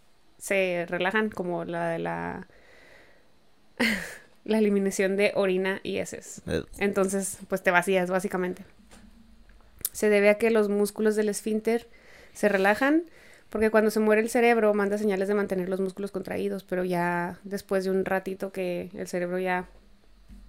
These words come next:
Speaker 1: se apaga, todo se relaja. Puede tomar unas horas, así que es mejor
Speaker 2: Ah,
Speaker 1: que
Speaker 2: pues, de hecho, tiene también eso que ver con lo de los ojos, ¿no? Que supuestamente se abren los ojos.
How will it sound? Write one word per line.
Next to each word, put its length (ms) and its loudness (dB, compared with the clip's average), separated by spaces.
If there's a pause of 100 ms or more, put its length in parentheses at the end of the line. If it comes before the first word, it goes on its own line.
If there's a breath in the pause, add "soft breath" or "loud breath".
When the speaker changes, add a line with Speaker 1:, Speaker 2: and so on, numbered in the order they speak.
(320)
Speaker 1:
se 140 -6
apaga, 380 -2 (360)
todo 160 -4
se 100 -2
relaja. 400 -10 (1040 loud breath)
Puede 160 2
tomar 280 2
unas 260 2
horas, 280 2
así 180 -8
que 240 -4
es 80 -4
mejor 340 -4
Speaker 2:
Ah, 120 6
Speaker 1:
que 60 4
Speaker 2:
pues, 100 4
de 60 8
hecho, 140 4
tiene 220 4
también 300 4
eso 180 -2
que 100 2
ver 160 4
con 120 0
lo 60 2
de 60 2
los 180 -2
ojos, 220 -6
¿no? 160 -6 (440)
Que 100 -8
supuestamente 1000 2
se 140 -2
abren 240 2
los 140 -4
ojos. 360 -4